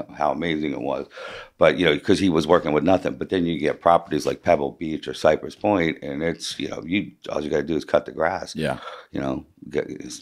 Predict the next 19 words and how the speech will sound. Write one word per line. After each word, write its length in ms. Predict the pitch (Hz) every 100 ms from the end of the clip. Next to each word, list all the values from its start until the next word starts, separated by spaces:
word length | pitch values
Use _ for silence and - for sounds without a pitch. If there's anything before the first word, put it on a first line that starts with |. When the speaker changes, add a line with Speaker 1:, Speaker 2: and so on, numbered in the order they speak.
| _
Speaker 1:
that's 220 | 76 76
already 180 | 76 67
made. 400 | 76 82 78 -
But, 240 | 69 -
um, 400 | 73 65 65 60 60 _ _ _ _ _ _ _ -
yeah. 160 | 101 98 87 - - - - _
Speaker 2:
So, 420 | - 117 107 101 -
so, 260 | - 110
okay, 340 | 98 98 95 73
so 540 | - 95 90 85 82 -
le-, 240 | 98 95 - - 87 -
zooming 360 | 98 113 107 92
out, 220 | 73 67
we're 180 | 92 98
in 60 |
Austin 400 | 87 80 - 80
now, 340 | 73 71 78 104 _ _ -
um, 560 | 82 76 76 71 69 _ -
and 600 | 85 82 73 73 73